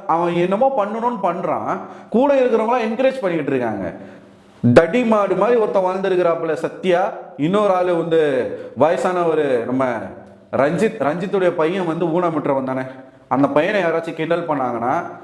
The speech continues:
அவருடைய இயலாமையை வச்சு கிண்டல் பண்ணாங்கன்னா ரஞ்சித் சும்மா இருப்பாரா? வாழ்க்கை முழுக்க ஒரு, ஒரு விஷயத்த வந்து அவர் ஃபேஸ் பண்ணிக்கிட்டு இருக்காருல்ல, அவருக்கு தெரிய வேணா?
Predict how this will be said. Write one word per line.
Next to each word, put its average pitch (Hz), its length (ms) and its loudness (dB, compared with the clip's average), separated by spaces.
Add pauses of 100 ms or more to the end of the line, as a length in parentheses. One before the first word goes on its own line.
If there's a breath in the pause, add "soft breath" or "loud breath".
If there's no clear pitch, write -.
(120)
அவருடைய 143 520 2
இயலாமையை 180 260 -2
வச்சு 156 200 -6
கிண்டல் 170 280 -4
பண்ணாங்கன்னா 156 340 -2
ரஞ்சித் 143 240 -2
சும்மா 165 300 -2
இருப்பாரா? 127 380 0 (1000 loud breath)
வாழ்க்கை 185 460 4
முழுக்க 190 520 2
ஒரு, 175 460 0
ஒரு 156 180 2
விஷயத்த 190 300 -2
வந்து 165 180 0
அவர் 156 180 2
ஃபேஸ் 196 320 -2
பண்ணிக்கிட்டு 135 420 0
இருக்காருல்ல, 120 140 2
அவருக்கு 160 440 -2
தெரிய 175 240 0
வேணா? 170 180 -2